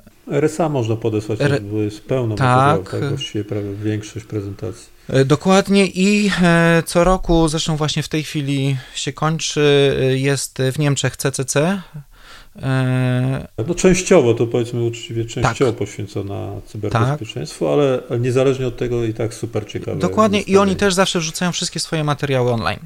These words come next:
Speaker 2: I ta konferencja, która właśnie w tym roku jest wyjątkowo wyłącznie online, również jest dostępna dla wszystkich nieodpłatnie.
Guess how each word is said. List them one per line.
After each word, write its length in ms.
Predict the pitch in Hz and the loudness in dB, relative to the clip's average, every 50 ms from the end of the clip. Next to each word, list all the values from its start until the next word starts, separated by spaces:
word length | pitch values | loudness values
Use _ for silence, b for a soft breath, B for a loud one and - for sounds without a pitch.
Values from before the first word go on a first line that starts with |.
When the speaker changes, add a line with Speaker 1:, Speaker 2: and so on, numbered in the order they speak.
| - - - - - | -18 -20 -10 -8 -6
Speaker 2:
I 80 | 147 | -4
ta 220 | - - 170 175 170 | 0 2 2 2 2
konferencja, 540 | - 175 165 - 175 165 170 156 - 160 156 | 0 -2 -2 0 0 0 0 -2 -4 -6 -6
która 220 | - - 160 151 | -2 -2 0 0
właśnie 340 | 143 170 175 160 - 170 156 | 2 0 0 0 -2 -4 -6
w 60 | - | -2
tym 180 | - 180 175 170 | 0 0 0 2
roku 260 | 170 160 - - 151 | 0 -2 -2 -2 -2
jest 140 | 147 143 139 | -2 -2 -2
wyjątkowo 640 | 147 147 147 139 - - 147 131 131 131 131 127 | -2 -2 -2 -2 -4 -4 -2 0 0 0 0 0
wyłącznie 420 | 123 139 143 156 156 - - 160 156 | 0 0 0 0 -2 -2 -2 -2 -2
online, 460 | 156 156 151 151 151 156 156 151 151 B B B B B B B - | 0 0 0 0 0 0 0 -2 -4 B B B B B B B -2
również 320 | 156 170 165 180 175 156 | 0 2 2 2 2 2
jest 140 | 160 147 139 | 0 -2 -2
dostępna 440 | 147 143 - - 139 135 - 143 131 | -2 -4 -2 -4 -6 -4 -4 -2 0
dla 140 | 135 135 | 0 0
wszystkich 380 | 123 - - 131 - - 117 110 | 0 -2 -4 -6 -6 -6 -6 -4
nieodpłatnie. 600 | 120 113 113 - - - - - - - - | -4 -4 -6 -4 -6 -6 -6 -6 -8 -12 -14